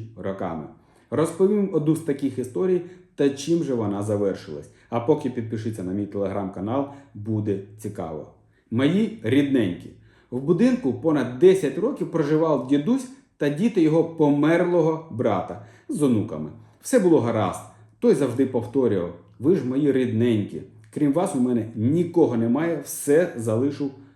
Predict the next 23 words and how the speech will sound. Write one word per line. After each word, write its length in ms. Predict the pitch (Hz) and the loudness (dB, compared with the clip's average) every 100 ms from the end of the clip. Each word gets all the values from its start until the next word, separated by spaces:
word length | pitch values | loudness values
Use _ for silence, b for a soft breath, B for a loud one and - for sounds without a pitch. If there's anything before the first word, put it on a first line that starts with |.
| B _ | B _
вам 360 | 95 113 117 - | -4 0 0 -2
у 40 | 113 | -6
заповіті». 560 | 101 95 90 82 - - _ b b b | -6 -4 -4 -6 -10 -20 _ b b b
Йо-, 260 | 107 135 151 | -2 0 2
по 120 | 180 | 2
його 200 | 160 156 | 4 2
смерті 420 | 160 180 240 - | 0 0 0 0
у 20 | 151 | -2
дві 160 | 135 | -2
тисячі 320 | 127 127 - | -4 -6 -4
двадцять 360 | 120 127 117 123 | -2 -2 -2 -2
другому 440 | 123 117 107 110 | 0 0 0 -2
році 320 | 110 120 110 104 - - | 0 -2 -2 -10 -14 -6
поховали, 640 | 175 175 165 139 180 202 196 - - | -2 0 0 2 2 0 -2 -4 -2
відбули 440 | 139 139 139 135 | 0 2 4 4
сорок 380 | - 123 120 131 | 2 0 0 0
днів 200 | 202 202 B B | -4 -4 B B
і 100 | 208 | -4
пішли 560 | 196 185 160 185 214 214 - | -2 0 0 0 -2 -2 -8
до 160 | 113 135 | -4 2
нотаріуса. 720 | 147 139 131 104 87 87 90 - _ | 2 2 0 0 -2 -6 -14 -20 _
Дійсно, 500 | 147 170 226 - 127 107 | -4 2 2 2 -6 -6
з'ясувалося, 880 | 104 147 165 175 175 151 135 127 123 | -2 0 0 -2 0 0 0 -2 -8